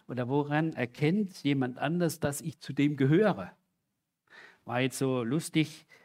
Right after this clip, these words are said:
unsere Nachbarin hat gesagt: Mensch, ähm,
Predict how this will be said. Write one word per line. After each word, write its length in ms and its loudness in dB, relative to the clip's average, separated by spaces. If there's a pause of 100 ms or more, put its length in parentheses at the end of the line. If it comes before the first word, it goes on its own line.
(100)
unsere 600 -4
Nachbarin 560 2
hat 100 -2
gesagt: 300 -4 (280)
Mensch, 480 -2 (400)
ähm, 400 0